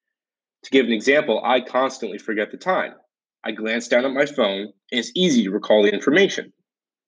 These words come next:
because it tells it to me. Calendars are also very easy to remember now that we have computers to remind us.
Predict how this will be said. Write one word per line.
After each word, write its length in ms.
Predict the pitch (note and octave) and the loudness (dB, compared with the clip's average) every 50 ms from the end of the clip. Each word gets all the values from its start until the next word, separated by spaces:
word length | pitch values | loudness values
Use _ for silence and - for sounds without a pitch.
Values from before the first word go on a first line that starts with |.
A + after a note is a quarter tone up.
| _ _ | _ _
because 220 | G#2 - A#2+ G2+ A2 | -2 0 2 2 2
it 120 | A2+ - | 0 0
tells 300 | - - E3+ F3+ C#3+ G#2+ | 0 2 4 4 4 2
it 100 | - - | 0 -4
to 80 | - - | -10 -14
me. 140 | - - _ _ _ _ _ _ _ _ _ _ _ _ _ _ _ _ - - - _ _ _ _ - | -16 -18 _ _ _ _ _ _ _ _ _ _ _ _ _ _ _ _ -20 -20 -20 _ _ _ _ -2
Calendars 360 | A#2 A2 A#2 A#2 B2 A#2+ C3 | 0 2 2 2 2 4 4
are 240 | C3+ C3 C#3+ E3+ G3+ | 4 4 6 4 4
also 240 | G3+ G3 - B2+ | 4 2 0 -2
very 320 | G2+ G2+ G#2+ G#2 G#2 G2+ - - | 0 2 2 2 2 0 -2 -6
easy 240 | G#2 G2+ G2+ G2+ | -8 -8 -6 -6
to 80 | G2+ G2+ | -6 -6
remember 360 | G2 G2 G2 F#2+ G2+ G#2 G#2+ | -6 -6 -6 -2 -2 0 0
now 300 | G#2 G2+ G2 G#2 A2+ A2+ | 0 0 0 2 2 2
that 80 | A#2+ A2+ | 2 2
we 160 | G#2+ A#2 A#2 | 2 0 0
have 100 | A2 A2+ | -2 -2
computers 420 | - A#2+ - - G#2 F#2+ G2 F#2 | -4 -8 -6 -6 -4 -4 -4 -4
to 120 | - A#2+ A#2 | -2 -2 -2
remind 360 | A2+ B2 C3+ C#3+ C#3 A2+ G2 | 0 2 2 2 2 0 -2
us. 300 | - - - - - | -4 -10 -12 -14 -16